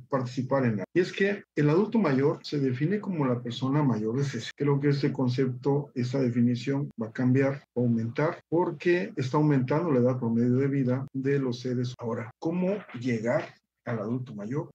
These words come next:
Hay muchas cosas que no se han entendido y es que el llegar como adulto mayor en buenas condiciones requiere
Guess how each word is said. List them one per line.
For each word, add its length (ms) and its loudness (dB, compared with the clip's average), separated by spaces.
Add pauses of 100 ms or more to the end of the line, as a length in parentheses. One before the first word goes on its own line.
Hay 80 -2
muchas 320 0
cosas 400 -4
que 180 -4
no 180 2
se 100 -2
han 80 2
entendido 720 0 (180)
y 140 2
es 360 0
que 100 0
el 60 4
llegar 440 2 (100)
como 160 4
adulto 280 2
mayor 520 2 (120)
en 140 -2
buenas 300 0
condiciones 840 0
requiere 840 0